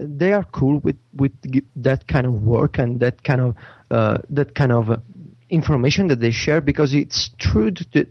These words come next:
to their nature, I guess. So it, it just doesn't feel right for me, uh, for Vitici to, to, to write a rumor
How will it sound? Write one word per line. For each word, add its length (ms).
to 80
their 160
nature, 640
I 160
guess. 320
So 140
it, 220
it 220
just 320
doesn't 340
feel 600
right 360
for 240
me, 480
uh, 260
for 200
Vitici 480
to, 280
to, 420
to 140
write 340
a 60
rumor 440